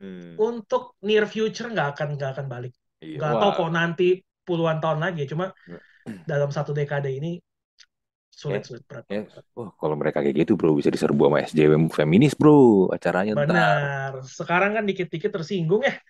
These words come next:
Speaker 1: Iya.
Speaker 2: Susah,
Speaker 1: Udah,
Speaker 2: susah.
Speaker 1: udah nggak bisa, bro. Gila.
Speaker 2: Udah nggak bisa, udah nggak bisa. Yang bisa mereka lakukan sekarang adalah memberikan, kalau dulu ya, menurut gue dibanding sekarang, sekarang
Speaker 1: Hmm.
Speaker 2: tuh wrestlingnya lebih, lebih atraktif sebenarnya.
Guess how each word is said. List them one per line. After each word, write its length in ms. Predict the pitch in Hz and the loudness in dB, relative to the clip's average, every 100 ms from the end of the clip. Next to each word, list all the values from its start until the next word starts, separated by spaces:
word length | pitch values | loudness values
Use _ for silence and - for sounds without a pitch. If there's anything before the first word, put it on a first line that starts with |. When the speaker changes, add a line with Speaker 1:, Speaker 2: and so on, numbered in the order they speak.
| - | -4
Speaker 1:
Iya. 720 | 95 123 98 87 80 73 71 50 50 50 | 0 2 2 2 0 -2 -2 -6 -8 -8
Speaker 2:
Susah, 480 | - - 143 170 147 | -4 -2 -2 -2 -2
Speaker 1:
Udah, 80 | - | -6
Speaker 2:
susah. 320 | 143 151 139 139 - - | -10 -10 -10 -12 -12 -12
Speaker 1:
udah 200 | 71 73 | -10 -8
nggak 140 | 71 82 | -4 0
bisa, 400 | 95 92 - 82 | 2 2 2 2
bro. 640 | 82 80 76 73 71 69 | 2 2 2 0 -6 -12
Gila. 480 | 69 67 64 64 - | -10 -8 -6 -2 -2
Speaker 2:
Udah 140 | 131 | -2
nggak 160 | 123 120 | -8 -10
bisa, 240 | 127 127 117 | -12 -12 -14
udah 160 | 127 120 107 | -14 -14 -16
nggak 120 | - | -14
bisa. 160 | - - - | -4 -2 -2
Yang 160 | 156 165 180 | -2 2 2
bisa 140 | 180 | 2
mereka 320 | 196 196 196 196 | 2 2 2 2
lakukan 400 | 196 196 196 196 | 0 -2 -4 -4
sekarang 480 | 196 190 202 226 | -4 0 0 0
adalah 320 | 185 160 160 190 | 0 0 0 -2
memberikan, 720 | 165 156 147 151 147 143 143 _ _ _ _ - | -4 -4 -6 -4 -4 -4 -10 _ _ _ _ 0
kalau 240 | 220 226 | 4 6
dulu 240 | 214 277 | 4 2
ya, 160 | 214 160 | 2 2
menurut 320 | 170 196 208 180 | 2 2 2 2
gue 120 | 220 240 | 0 0
dibanding 400 | 170 160 156 151 | -2 -2 -4 -8
sekarang, 400 | 160 170 131 131 | -6 -6 -6 -8
sekarang 400 | 190 220 254 277 | -6 -2 -2 -4
Speaker 1:
Hmm. 60 | |
Speaker 2:
tuh 60 | 294 240 | -6 -2
wrestlingnya 400 | 214 202 190 254 226 | -2 -2 -2 -2 -2
lebih, 160 | 165 | -2
lebih 240 | 165 156 139 | -2 -2 -2
atraktif 400 | 147 151 156 - _ _ | -4 -6 -10 -14 _ _
sebenarnya. 560 | - 175 160 170 170 | -6 -2 0 0 0